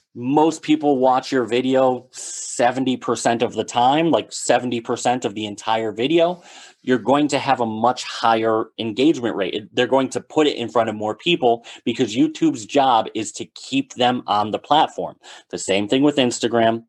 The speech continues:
the same thing with Facebook. Once you understand what their goal is, find ways to make sure you keep people engaged. Ask them to comment. Do those things. Put something somewhat controversial.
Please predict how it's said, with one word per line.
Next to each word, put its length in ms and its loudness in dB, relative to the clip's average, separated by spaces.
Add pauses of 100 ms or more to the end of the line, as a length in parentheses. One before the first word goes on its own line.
the 80 -6
same 380 -8
thing 240 -6
with 200 -6
Facebook. 540 -2 (500)
Once 400 0
you 140 2
understand 560 0
what 320 -2
their 260 4
goal 460 2
is, 600 0 (760)
find 320 4
ways 360 2
to 120 -6
make 180 -6
sure 160 -4
you 260 -8
keep 440 -4
people 460 0
engaged. 960 -4 (680)
Ask 300 0
them 260 2
to 100 -4
comment. 640 -2 (400)
Do 220 2
those 340 2
things. 420 -2 (500)
Put 220 0
something 440 0
somewhat 520 0
controversial. 920 0